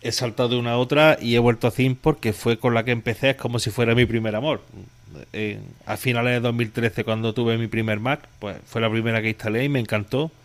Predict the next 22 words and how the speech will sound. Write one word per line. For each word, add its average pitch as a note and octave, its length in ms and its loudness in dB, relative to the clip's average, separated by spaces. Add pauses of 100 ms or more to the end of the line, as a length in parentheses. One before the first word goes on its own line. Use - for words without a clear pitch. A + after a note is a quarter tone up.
(1040)
Reconozco G2 580 -6
que A2+ 60 0
OmniFocus A2 480 0
es G#2 40 -2
mucho A2 400 -4
más A#2 140 0
potente, A#2+ 560 -4
pero, G2 420 -6 (480)
mm, G#2 240 -14
si - 240 -4
no A#2 160 0
voy B2 120 2
a B2+ 40 2
hacer B2 220 0
uso B2+ 200 2
de B2 80 0
esa B2 140 -2
potencia, B2 460 -4
no, G2+ 320 -8 (380)
no A2 180 -6
lo G#2+ 100 -2
necesito. G2+ 540 -10